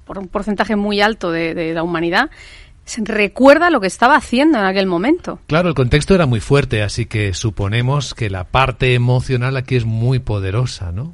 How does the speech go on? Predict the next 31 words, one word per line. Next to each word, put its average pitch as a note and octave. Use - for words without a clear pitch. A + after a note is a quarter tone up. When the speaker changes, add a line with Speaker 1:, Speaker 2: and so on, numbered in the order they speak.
Speaker 2:
Cuando G2
hablamos F#2+
de F2
este F2
efecto, F#2+
si -
tienes G2+
una G#2
emoción G#2+
Speaker 1:
Sí. -
Speaker 2:
elevada C3+
en B2
ese A#2+
instante, C3
el A#2
efecto G#2+
va G2+
a E2+
ser G2
muy F#2+
poderoso. F#2
Speaker 1:
Sí, A3+
ese F#3+
sesgo G3
de G3+
memoria, A#3+
tienes G3
efectivamente G3+
la A3
memoria F#3+
emocional A3+